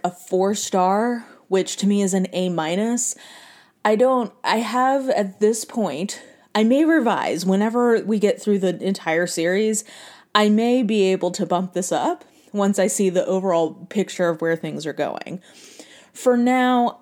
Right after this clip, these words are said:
I do think this series suffers for first being serialized before it's published, because I just think that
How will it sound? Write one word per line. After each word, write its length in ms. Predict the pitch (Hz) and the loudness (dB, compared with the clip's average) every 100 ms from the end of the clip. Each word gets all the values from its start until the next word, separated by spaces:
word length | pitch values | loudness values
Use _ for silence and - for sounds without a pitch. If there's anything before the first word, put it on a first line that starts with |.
| - | -2
I 260 | 208 214 | 2 2
do 420 | 208 180 214 220 214 | 2 0 0 0 -2
think 440 | - 196 190 180 | -2 0 0 -2
this 220 | 180 175 | -2 -2
series 480 | - 175 170 165 156 | -2 -2 -2 -2 -4
suffers 880 | - - 196 185 156 127 87 - - - _ _ _ _ | -4 -2 -2 -2 -4 -4 -8 -8 -8 -10 _ _ _ _
for 480 | - 202 190 170 - | -4 0 2 0 -4
first 500 | - - 185 185 - | -10 -4 -2 -4 -6
being 240 | 175 170 | -4 -4
serialized 800 | 160 170 170 170 180 180 185 180 | -6 -4 -2 0 2 2 2 0
before 380 | 165 160 165 160 | -4 -6 -4 -6
it's 160 | 147 - | -6 -10
published, 800 | - 202 202 226 220 214 - - _ - _ _ | -8 -4 0 0 0 -4 -10 -16 _ -20 _ _
because 800 | 196 185 - - 196 196 190 185 - | -4 -4 -6 -2 2 2 2 0 -2
I 180 | 175 180 | 0 0
just 540 | 165 185 180 - - | 0 -2 0 -4 -6
think 460 | 170 175 165 - - _ _ _ _ | -4 -4 -6 -12 -20 _ _ _ _
that 440 | 180 165 160 - | 0 2 0 -4